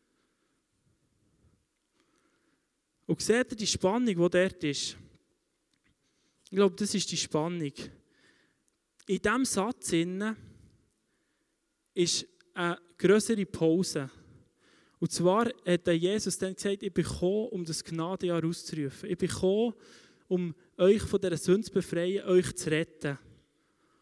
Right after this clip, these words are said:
Aber der Tag vor Rache, vom Gericht, der ist noch nicht jetzt. Jesus sagt dann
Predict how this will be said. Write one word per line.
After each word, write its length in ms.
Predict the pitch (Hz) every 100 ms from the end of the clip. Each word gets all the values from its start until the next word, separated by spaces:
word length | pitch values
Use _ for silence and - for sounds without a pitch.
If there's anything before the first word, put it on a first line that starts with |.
| _ -
Aber 440 | 185 254 175 190 - - - - -
der 220 | 160 -
Tag 320 | - 175 208 -
vor 240 | 165 156
Rache, 560 | 175 254 - - - -
vom 320 | - 175 165 -
Gericht, 720 | 180 269 285 - - - - _ _ _ _ _ _ _ _ _
der 120 | 202 151
ist 100 | 151
noch 100 | 156
nicht 180 | 170
jetzt. 380 | 285 202 - - 165 - - _ _ _ _ _ _ _ _ _ _ _ _ _ _ _ _ _ _ -
Jesus 340 | 175 214 196
sagt 280 | - 151 170
dann 260 | 175 165